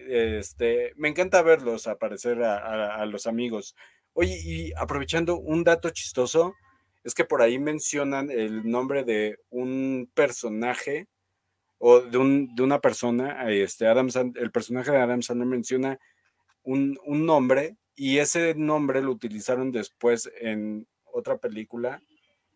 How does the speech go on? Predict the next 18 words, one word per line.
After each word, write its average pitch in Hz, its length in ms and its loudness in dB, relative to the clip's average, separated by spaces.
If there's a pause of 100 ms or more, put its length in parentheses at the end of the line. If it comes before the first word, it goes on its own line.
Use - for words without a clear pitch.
(160)
para 123 260 6
el 117 160 -2
personaje 123 760 2
de, 104 840 -2 (140)
este, 101 960 -4 (520)
de 110 160 2
Kevin, 127 840 0 (1300)
no 123 200 0
Kevin 143 260 2
Smith, 131 300 -2 (260)
<laughs> - 340 -10
el 156 420 0 (100)
con 143 160 0
el 120 100 -8
que 123 120 0
lo 113 120 -4
confunden 139 560 -4
siempre. 131 400 -6